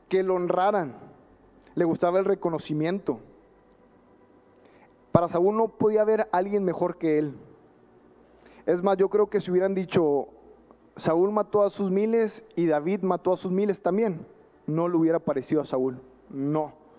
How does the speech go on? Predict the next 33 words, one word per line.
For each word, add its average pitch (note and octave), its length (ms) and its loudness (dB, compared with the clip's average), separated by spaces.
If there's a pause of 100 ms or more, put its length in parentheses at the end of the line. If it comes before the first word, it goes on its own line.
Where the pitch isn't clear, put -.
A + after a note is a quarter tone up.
(360)
no D#3+ 200 -2
quiero F#3+ 200 0
igualdad, D3+ 560 -4
yo D3 120 0
quiero F3+ 260 -2
sobresalir D3 920 -2
ante D#3+ 240 -2
los C3+ 140 -2
demás. B2+ 480 -4 (520)
Ese F3 320 0
era E3 80 2
el E3 80 -2
corazón D3+ 340 -2
de D#3 80 -2
Saúl. D#3 360 -2 (1500)
Y F#3+ 140 0
quiero F#3+ 280 0
ver G#3+ 120 2
el G#3+ 80 -8
contraste F#3 600 -2
con, E3 360 -2 (100)
con D3+ 160 0
la, C#3 140 -2
con D3+ 420 -4 (100)
David. D3 340 0 (480)
En D#3 140 -2
Primera G3 380 -2
Samuel A3 340 0
dieciséis, G#3+ 640 -2 (240)
cuando E3 240 0
David D#3 240 0
es F#3+ 100 0
ungido, G3 480 -2